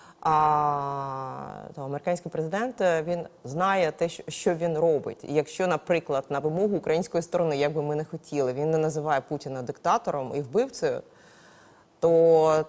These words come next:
ну, за це не, не варто ображатися. І не, не треба прив-, згадувати, як це робив Байден, політика якого, по великому рахунку, ніяких, е,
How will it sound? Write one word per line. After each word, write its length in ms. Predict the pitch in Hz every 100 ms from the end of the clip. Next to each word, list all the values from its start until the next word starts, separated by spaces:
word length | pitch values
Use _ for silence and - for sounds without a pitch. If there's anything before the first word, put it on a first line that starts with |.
| -
ну, 200 | 180 143
за 140 | 151
це 160 | - 175
не, 120 | 165 170
не 140 | 165
варто 320 | 170 170 -
ображатися. 720 | 135 135 131 131 120 - - -
І 100 | 160
не, 180 | 175
не 180 | 165 165
треба 540 | 160 180 220 160 123 127
прив-, 240 | - 151 143
згадувати, 580 | 147 175 165 151 139 -
як 140 | 139
це 100 | 131
робив 260 | 156 147 151
Байден, 560 | 139 160 190 180 151 127 - - _
політика 380 | - 147 - 143
якого, 260 | 139 185 180
по 140 | 143
великому 340 | 143 160 156
рахунку, 460 | 143 135 165 170 147 139 - - - - -
ніяких, 640 | 151 156 160 - 151 -
е, 100 | 131